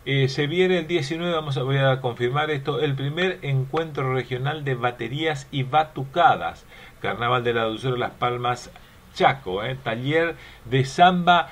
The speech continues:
nopé, eh, con Andrea Lovera, que va a estar, eh, va a ser empresa Ara Graphic. Ahí está. Así que bueno, se viene, empieza el carnaval. Terminaron, terminó el verdadero corso,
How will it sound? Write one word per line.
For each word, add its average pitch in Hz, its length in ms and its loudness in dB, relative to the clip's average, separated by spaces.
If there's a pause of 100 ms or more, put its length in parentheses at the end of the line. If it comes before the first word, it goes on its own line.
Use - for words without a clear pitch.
(140)
nopé, 123 640 0 (300)
eh, 143 300 -4
con 110 180 -6
Andrea 113 680 0
Lovera, 175 640 0 (200)
que 98 140 -6
va 101 80 -6
a - 20 -12
estar, 101 180 -8 (120)
eh, 127 220 -12
va 113 80 -4
a 113 40 -4
ser - 120 -12
empresa 107 440 -4
Ara 107 380 -2 (520)
Graphic. 123 460 -4 (420)
Ahí 123 200 -4
está. 131 340 -2 (300)
Así 131 220 -4
que 156 60 -6
bueno, 180 240 -2 (160)
se 139 180 2
viene, 143 560 0
empieza 135 360 -2
el 104 40 -4
carnaval. 98 400 -2
Terminaron, 143 800 -2
terminó 131 380 0
el 127 580 -2
verdadero 127 680 2
corso, 147 580 2